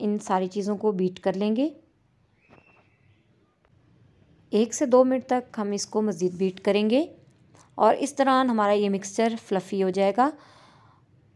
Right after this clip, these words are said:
एक आपको टिप दूँ कि समटाइम ऐसा होता है हमारी क्रीम जो है वो फ्लफ़ी नहीं हो रही होती, उसके लिए आप इस मिक्सचर को फ़ाइव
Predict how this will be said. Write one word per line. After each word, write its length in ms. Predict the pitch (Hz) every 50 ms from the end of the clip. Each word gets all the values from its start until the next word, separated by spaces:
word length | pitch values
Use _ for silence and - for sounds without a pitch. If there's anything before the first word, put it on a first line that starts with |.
| _ _ _ _ _ _ _ - _ - _ _ _ _ _ _ _ - - - -
एक 160 | - 240 - 285
आपको 300 | 277 285 285 - 302 294
टिप 200 | 294 262 233 - 196
दूँ 220 | 190 208 247 320 311
कि 100 | - 339
समटाइम 440 | - - 262 254 247 269 262 254 240
ऐसा 220 | 220 220 220 262
होता 260 | 254 247 247 254 247
है 120 | 247 254 254
हमारी 280 | 247 220 202 190 190 190
क्रीम 320 | - - 190 190 226 240 226
जो 120 | 254 254
है 120 | 254 254
वो 120 | 262 247 254
फ्लफ़ी 360 | 240 - 214 190 185 - 196
नहीं 200 | 190 190 196 190
हो 60 | 196 196
रही 100 | 190 202
होती, 360 | 202 190 196 - 247 320 359 - - - - - - - - _ _ -
उसके 320 | 480 - - - - - 330
लिए 240 | 294 302 302 311 311
आप 500 | - - - - 220 220 233 240 233 - - - - - - - -
इस 200 | 226 - - -
मिक्सचर 360 | 226 208 214 - - - 240 240
को 160 | 240 254 262 277 302 302 - - - - - _ _ _ _ - -
फ़ाइव 220 | 240 233 269 285